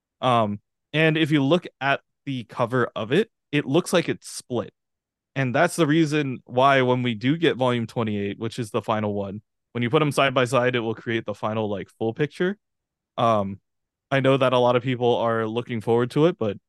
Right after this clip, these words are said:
uh, twenty-seven, essentially the penultimate volume of Kaguya-sama Love is War, is coming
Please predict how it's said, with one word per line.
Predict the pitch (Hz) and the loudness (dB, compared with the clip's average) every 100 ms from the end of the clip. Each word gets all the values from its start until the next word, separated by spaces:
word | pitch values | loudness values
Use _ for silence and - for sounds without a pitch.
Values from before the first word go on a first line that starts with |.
| _ _ _ - | _ _ _ -2
uh, | 117 | -2
twenty-seven, | 110 170 175 - 165 165 | 2 2 2 4 4 4
essentially | 139 147 - 135 | 0 -2 -2 -6
the | 123 | -2
penultimate | 147 135 139 147 131 120 _ _ | 0 2 2 2 2 0 _ _
volume | 135 139 127 131 127 | 0 4 6 4 0
of | 117 117 | -2 -4
Kaguya-sama | 123 120 123 117 127 117 | -2 -2 -2 -4 -4 -2
Love | 117 110 | -2 -4
is | 107 | -4
War, | 110 110 107 - _ _ _ - | -2 0 0 -4 _ _ _ -4
is | 120 110 | -4 -2
coming | - 117 107 | -2 -2 -2